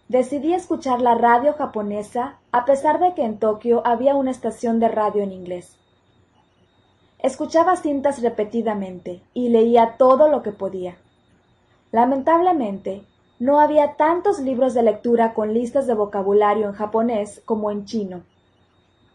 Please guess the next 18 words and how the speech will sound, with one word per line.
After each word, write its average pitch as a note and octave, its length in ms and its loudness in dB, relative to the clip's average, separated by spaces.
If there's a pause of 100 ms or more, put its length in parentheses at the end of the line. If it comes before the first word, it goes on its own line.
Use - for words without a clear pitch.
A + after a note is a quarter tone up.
(580)
Cuando B3+ 340 4
pienso D#4+ 500 0
cuánto F#4 680 2
tuve C4+ 380 0
que C#4 180 2
luchar A#3 500 -2
para G#3+ 180 0
encontrar G#3+ 560 0
contenidos G#3 680 -2
para G3 220 -2
aprender, G3 580 -4 (760)
envidio D4+ 480 2
al F#4+ 80 2
estudiante A#3 680 0
de A3+ 140 0
hoy G#3 200 0
en G3 140 -6
día, F3+ 300 -12